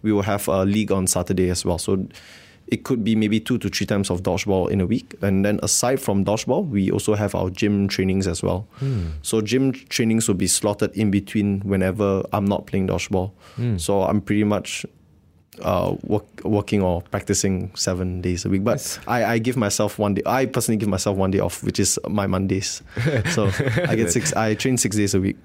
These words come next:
Speaker 2: That's crazy. Uh, s-, sounds like a full-time, full-time job, man.
Speaker 1: Yeah, <laughs> yeah, it does. <laughs>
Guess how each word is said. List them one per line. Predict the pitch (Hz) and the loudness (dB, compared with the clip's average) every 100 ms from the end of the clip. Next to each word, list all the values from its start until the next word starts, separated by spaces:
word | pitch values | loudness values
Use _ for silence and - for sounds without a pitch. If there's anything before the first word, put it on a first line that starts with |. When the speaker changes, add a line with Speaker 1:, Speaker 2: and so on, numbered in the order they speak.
| _ | _
Speaker 2:
That's | 127 131 | -4 -2
crazy. | - 123 143 101 87 | 0 0 2 2 2
Uh, | 101 - - | 0 0 -4
s-, | - | -4
sounds | - 123 117 | -2 0 0
like | 110 | 0
a | |
full-time, | 101 120 113 127 110 | 0 -2 0 0 0
full-time | 110 98 127 113 123 113 | -2 -2 -2 0 0 2
job, | 98 92 | 2 0
man. | 82 92 113 - - | 0 0 -2 -6 -2
Speaker 1:
Yeah, | 131 113 - 120 - | 0 0 0 0 2
<laughs> | 131 | 2
yeah, | 113 104 | 2 2
it | |
does. | 104 104 - | 2 2 2
<laughs> | 135 180 - 185 - | 2 0 0 -2 -2